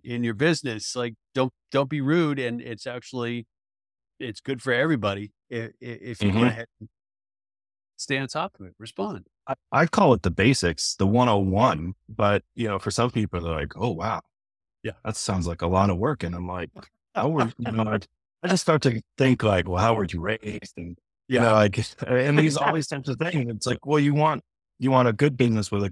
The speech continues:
Speaker 2: good reputation, charge high prices 'cause you're a quality provider and you're this and you're that, but then you don't wanna do the basics.
Speaker 1: Yeah,
Speaker 2: And
Speaker 1: yeah,
Speaker 2: so,
Speaker 1: yeah.
Speaker 2: uh, you know,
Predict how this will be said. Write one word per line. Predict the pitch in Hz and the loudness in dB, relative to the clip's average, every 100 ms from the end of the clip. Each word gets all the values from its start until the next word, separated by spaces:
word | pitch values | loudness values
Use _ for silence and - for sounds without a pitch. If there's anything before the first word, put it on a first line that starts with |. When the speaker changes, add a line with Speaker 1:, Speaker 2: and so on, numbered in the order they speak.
| - | -2
Speaker 2:
good | 127 | 0
reputation, | 123 117 107 98 98 92 95 92 | 2 0 0 -2 -2 -4 -6 -4
charge | 95 82 - | -4 -4 -4
high | - 123 | 0 0
prices | 110 110 98 95 90 | 2 2 2 -2 -6
'cause | 87 87 | -8 -8
you're | 85 82 | -8 -10
a | - - | -14 -14
quality | - 120 123 120 104 | -2 2 4 2 2
provider | 101 92 92 87 | -2 -2 -4 -6
and | 85 | -6
you're | 82 82 | -8 -4
this | 117 123 - | -2 -2 -2
and | 95 | -2
you're | 92 | 0
that, | 107 113 101 - | 2 2 2 -2
but | 104 | -2
then | 101 | 0
you | 95 | 0
don't | 95 | -2
wanna | 90 82 | -4 -4
do | 80 | -4
the | |
basics. | 73 - - _ | -8 -12 -16 _
Speaker 1:
Yeah, | 110 98 92 | -12 -10 -8
Speaker 2:
And | 95 | -4
Speaker 1:
yeah, | 113 | 0
Speaker 2:
so, | 107 101 98 - _ _ | 0 0 -2 -6 _ _
Speaker 1:
yeah. | 123 107 98 101 - | -12 -8 -8 -6 -2
Speaker 2:
uh, | 101 101 98 - | 0 0 -4 -4
you | 117 | -4
know, | 104 | -4